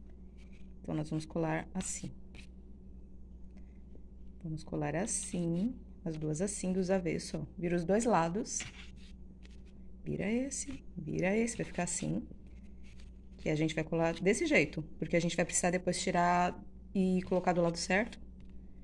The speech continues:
Então, colhem assim, do avesso. Vou tentar colar aqui. Vamos ver se minha cola vai ajudar, gente, a descer, porque ela, ela é assim, ela é bem grudenta mesmo.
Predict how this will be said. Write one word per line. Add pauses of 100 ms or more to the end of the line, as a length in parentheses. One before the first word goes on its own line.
(400)
Então,
colhem
assim,
do
avesso. (380)
Vou
tentar
colar
aqui. (680)
Vamos
ver
se
minha
cola
vai
ajudar,
gente, (1300)
a
descer,
porque
ela,
ela
é
assim,
ela
é
bem (920)
grudenta
mesmo.